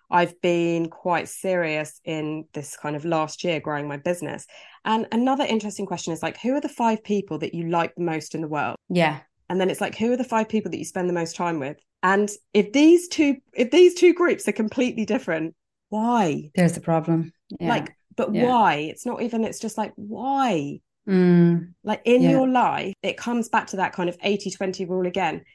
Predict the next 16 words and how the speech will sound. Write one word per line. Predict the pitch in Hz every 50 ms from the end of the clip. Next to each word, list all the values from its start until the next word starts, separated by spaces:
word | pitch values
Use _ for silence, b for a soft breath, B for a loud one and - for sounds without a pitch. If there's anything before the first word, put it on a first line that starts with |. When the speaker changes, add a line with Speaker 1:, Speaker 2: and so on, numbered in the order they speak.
| b b
Speaker 1:
Get, | - 285 277 - - _ _ _ _ _ _ _ - - -
who | - 269 302 311 302 - -
are | 247 247 254 247
those | 226 226 220 220
people | - 220 226 208 - 185 165
that | 175 -
you | 185 185 202 190
really | 196 196 190 190 175 175
like, | 185 165 147 143 147 - _ - - _ _ _ _ _ _ _ _ _
that | - -
you | - 226 175 180
Speaker 2:
Mm. | 180 175 170 170
Speaker 1:
really, | - 277 277 285 277 262 269 262
really | 240 247 247 240 240
like? | 240 233 208 160 135 - - -
And | 196 190 190 202